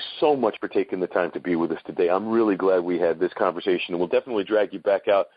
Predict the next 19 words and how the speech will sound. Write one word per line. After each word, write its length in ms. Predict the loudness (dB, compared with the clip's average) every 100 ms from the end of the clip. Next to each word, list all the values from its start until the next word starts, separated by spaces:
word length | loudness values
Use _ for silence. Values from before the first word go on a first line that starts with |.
| _ -14
and 140 | -14
talk 240 | 0 -2 0
some 100 | -8
more, 100 | -6
'cause 180 | -6 -2 -2
obviously 500 | -2 -4 -4 0 -2 -2 _ -20 _
power 460 | -2 2 4 4 0 _
is 140 | -8 -8
not 380 | -4 0 0 0 -2
a, 260 | 0 4 2
uh, 120 | 0 0
stationary 520 | -2 0 0 2 0
target. 380 | 2 0 0 -4
It 120 | -6
is 120 | -8 -8 -6
constantly 560 | 0 0 -2 -6 -4
moving 300 | -2 -2 -2
and 80 | -2
evolving, 480 | 0 2 0 0 -8